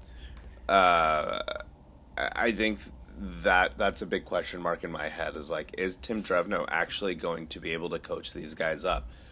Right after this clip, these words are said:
When Fry was here, I had no doubts about that. I think he had established that track record of having a very good O-line.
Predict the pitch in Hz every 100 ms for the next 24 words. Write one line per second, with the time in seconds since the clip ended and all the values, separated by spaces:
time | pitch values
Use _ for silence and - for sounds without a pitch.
0 | - - - - - 98 101 - 120 139
1 | 160 101 - 110 98 82 80 104 117 90
2 | 92 104 104 82 82 - 82 78 78 82
3 | 78 78 78 82 80 82 80 73 78 -
4 | 82 82 87 - 90 - 104 95 - 90
5 | 87 90 80 78 73 - 85 82 80 80
6 | - 76 85 85 85 95 98 85 87 82
7 | 73 76